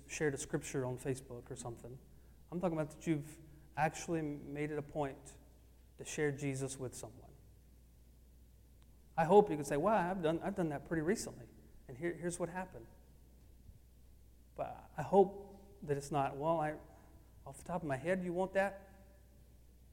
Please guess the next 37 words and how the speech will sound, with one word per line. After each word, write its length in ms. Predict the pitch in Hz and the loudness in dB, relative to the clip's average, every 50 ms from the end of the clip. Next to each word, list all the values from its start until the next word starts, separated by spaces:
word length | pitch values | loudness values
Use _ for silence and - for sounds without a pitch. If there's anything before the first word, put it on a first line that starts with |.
| - - - - - | -20 -20 -20 -20 -20
I 100 | - - | -12 -8
can't 160 | - 170 147 | -6 -6 -6
really 200 | 165 160 160 156 | -6 -6 -4 -4
remember." 420 | 147 143 143 151 151 139 120 107 - - - - - - - - - - - - - - - - - - - - - - - - - - - - 254 262 262 - - - - - - - - - - | -4 -2 -2 -2 -2 -2 -4 -6 -10 -12 -16 -18 -18 -18 -20 -20 -20 -20 -20 -20 -20 -20 -20 -20 -20 -20 -20 -20 -20 -20 -20 -20 -20 -18 -12 -10 -8 -8 -8 -10 -12 -14 -14 -16 -16 -18 -18 -4 2
Or, 180 | - 160 156 143 | 4 4 4 4
or 180 | - 165 160 147 | 2 2 2 4
maybe 380 | 151 170 196 196 175 180 165 | 6 8 8 8 8 8 6
that, 300 | 156 165 156 147 - - 151 | 6 6 2 2 0 -6 -10
that 160 | 147 - - | -8 -4 -2
you've 180 | 165 147 143 | -2 0 8
given 400 | 139 170 208 208 208 185 156 143 | 12 12 12 12 12 10 4 4
your 140 | 143 139 135 | 4 4 2
opinion, 560 | 127 - - 156 143 139 131 123 120 117 113 - - - - - - - - - - - - - - - - - - - - | 2 0 0 -2 0 0 0 -2 -4 -6 -10 -14 -16 -20 -20 -20 -20 -20 -20 -20 -20 -20 -20 -20 -20 -20 -20 -20 -20 -16 -12
or 80 | 139 123 | -6 2
God's 640 | - 202 180 185 175 151 135 135 120 - - - | 6 6 8 10 8 8 6 4 0 -4 -4 -6
opinion, 560 | - 170 - - 147 135 123 117 117 117 117 - - - - - - - | -6 -10 -10 -8 -8 -8 -6 -8 -10 -12 -16 -16 -18 -20 -20 -20 -20 -16
about 200 | - 139 139 139 | -6 -2 -2 -2
a 40 | 135 | -2
certain 340 | 131 - 175 156 139 139 139 | 0 0 0 0 -2 -2 -6
issue 380 | 143 139 143 - 147 139 131 135 | -6 -6 -6 -6 -6 -6 -6 -6
or 120 | 131 131 | -8 -8
a 40 | 127 | -6
certain 300 | - - 156 131 135 131 | -4 -4 -4 -4 -6 -8
topic, 380 | - - 131 127 123 - 123 - - - - - - - - | -6 -2 -2 -2 -2 -4 -10 -16 -16 -20 -20 -20 -20 -14 -8
and 120 | 147 143 | -6 -6
you've 140 | 135 135 143 | -4 0 4
given 280 | 147 165 156 160 160 | 4 4 6 4 2
it 120 | 156 - - | -2 -2 -2
from 220 | - 156 143 139 | -2 0 0 0
Scripture, 460 | - - - 147 131 - - - - - - - - - - - - - - - - - - - - - - - - - - - - - - | -2 -2 -2 -2 -2 -2 -4 -12 -12 -16 -20 -20 -20 -20 -20 -20 -20 -20 -20 -20 -20 -20 -20 -20 -20 -20 -20 -20 -20 -20 -20 -20 -20 -16 -12
of 100 | 135 127 | -8 -6
what 120 | 147 143 | -6 -6
the 60 | 143 131 | -6 -4
Bible 440 | 123 131 123 139 147 143 147 139 | -2 0 0 0 0 0 -2 -4
has 280 | 123 135 131 123 - - | -6 -6 -10 -10 -10 -10
to 60 | - - | -6 -4
say 220 | - - 139 123 | -4 -4 -4 -6